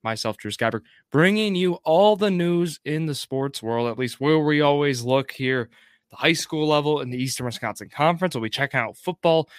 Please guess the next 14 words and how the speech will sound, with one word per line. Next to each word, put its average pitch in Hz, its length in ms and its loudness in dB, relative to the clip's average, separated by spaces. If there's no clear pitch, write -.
standing 143 500 2
scores, 135 520 0
and 98 120 -20
stat 117 300 2
updates 156 420 4
as 95 140 -6
always. 208 600 4
And 170 80 4
then 208 80 8
also, 233 360 8
we're 196 120 4
gonna 196 140 0
be 190 100 0
heading 190 320 2